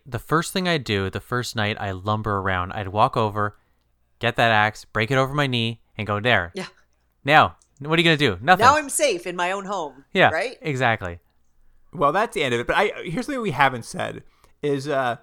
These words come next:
Speaker 3: ward captain, soda mogul, uh, d-, some other dude driving home, real est-, uh, real estate mogul,
Speaker 2: Yeah.
Speaker 3: and interior decorator. All these people were killed by the knight, and we haven't said why. And it's because they were all involved in the city planning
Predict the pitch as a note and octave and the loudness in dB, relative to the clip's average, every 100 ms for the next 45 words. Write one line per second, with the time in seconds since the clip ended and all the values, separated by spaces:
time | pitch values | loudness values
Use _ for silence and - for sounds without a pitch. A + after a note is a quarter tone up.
0 | _ _ _ _ _ - C3 E3+ D#3+ - | _ _ _ _ _ -12 4 4 4 2
1 | A#2+ A2 - A2 A2+ - - C3+ C#3+ B2+ | 2 2 -2 -10 -10 -16 -2 2 2 2
2 | A2+ A2 A2 A2 G#2+ G2+ _ _ - A#2 | 0 0 0 -2 -2 -6 _ _ -4 -2
3 | A2+ A2+ A2+ A2 _ _ _ _ _ _ | 0 -2 -4 -8 _ _ _ _ _ _
4 | _ C3 _ E3 - C#3+ E3+ D#3+ D3+ C3+ | _ -20 _ -10 -8 -4 2 4 4 0
5 | C3+ C3+ A#2 C3 B2+ B2 B2 A2+ A2 C#3+ | -2 -4 0 2 2 0 0 0 0 -2
6 | B2+ - - C3 B2 E3 F3+ C#3 C3 A#2 | -2 -6 -6 -6 2 4 4 2 -2 -2
7 | A2 G#2+ A2 G#2 - A#2+ A#2 A#2+ C3+ - | -2 -2 -2 -4 -4 -4 -4 -10 -16 -4
8 | D3+ C3+ B2 A2 A#2 G#2+ E3 G#3 B3 A#3 | -2 0 -2 -2 -6 2 6 6 4 -4
9 | F3+ D3+ - D3 A#2+ B2 A2+ G#2+ A2 A2 | -2 -2 0 -2 2 2 2 -2 -4 -4
10 | - - - D3 D#3 A#3 F#3+ G3+ C3 G#2 | -10 -20 -8 -4 -2 -2 -2 -2 -2 -2
11 | A#2+ A#2+ G#2+ G#2 G2+ _ _ _ _ D3+ | 2 4 4 -2 -10 _ _ _ _ -2
12 | F3 E3+ G3+ - G#3 A#3+ A#3 G3 F#3 - | -2 -6 -10 -4 -2 -2 -4 0 2 2
13 | F3 F3+ E3 D#3+ D3+ C#3+ C3+ A#2+ - _ | 0 0 2 4 4 0 -6 -6 -10 _
14 | _ - - F#3+ G#3+ F3+ - F3 E3 D3 | _ -8 2 2 2 0 0 2 0 -4
15 | C3 B2 | -6 -10